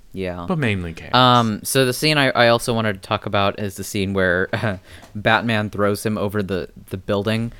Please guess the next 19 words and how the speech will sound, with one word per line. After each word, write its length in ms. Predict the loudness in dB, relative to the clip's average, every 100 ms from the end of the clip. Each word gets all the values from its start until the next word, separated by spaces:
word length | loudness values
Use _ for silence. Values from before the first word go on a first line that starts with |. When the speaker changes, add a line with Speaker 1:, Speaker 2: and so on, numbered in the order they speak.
| -20 0
Speaker 1:
I 120 | 2 4
just 260 | 4 2
love 240 | 4 4 4
that 200 | 2 2
shot 420 | 0 2 2 0
where 280 | 0 0 2 0
you 100 | -2
see 220 | -2 -2
him 140 | -2 -2
falling. 500 | -4 -2 -4 -6 -4
I 140 | -2 0
just 320 | -2 -4 -2
thought, 240 | 0 0
"Wow, 180 | 0 0
that's 220 | 0 -2
really 180 | -4 -4
well 180 | -4 -6
framed." 360 | -6 -6 -8 -16 _ _ _ -2
Um, 440 | 0 0 -4